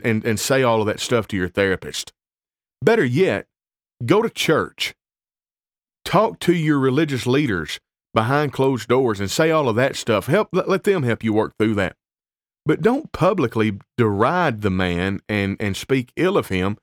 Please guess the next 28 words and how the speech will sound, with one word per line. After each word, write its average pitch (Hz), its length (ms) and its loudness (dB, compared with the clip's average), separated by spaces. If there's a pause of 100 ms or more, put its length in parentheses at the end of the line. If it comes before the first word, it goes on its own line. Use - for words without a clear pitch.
(680)
and 113 340 2
rob 156 320 2
other 185 320 2
people 107 540 0
of 113 220 2
their 170 200 2
solace. 95 480 0 (300)
Notice 151 540 2 (580)
it's, 143 320 2 (100)
it's 131 300 0
a 113 80 2
tortoise, 196 520 0
it's 123 200 0
a 107 40 -2
tortoise 202 440 0
on 190 100 2
a 170 60 -2
fence 127 320 -2
post, 98 400 -2 (320)
and 110 100 0
she's 139 240 0
saying, 110 400 -2 (680)
"I 110 100 0
got 120 220 2
here 113 160 2
all 131 140 2
by 139 120 2
myself, 123 600 0